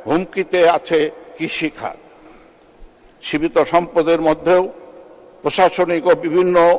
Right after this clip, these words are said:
অনুৎপাদনশীল খাতে বরাদ্দ কমিয়ে স্বাস্থ্য, শিক্ষা খাতে ও কৃষিতে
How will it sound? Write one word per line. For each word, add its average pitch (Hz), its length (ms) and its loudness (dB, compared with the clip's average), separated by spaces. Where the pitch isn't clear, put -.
অনুৎপাদনশীল 170 1120 0
খাতে - 400 0
বরাদ্দ 165 460 2
কমিয়ে 175 540 0
স্বাস্থ্য, 170 520 2
শিক্ষা 180 380 -6
খাতে 170 380 -2
ও 135 120 0
কৃষিতে 170 540 -2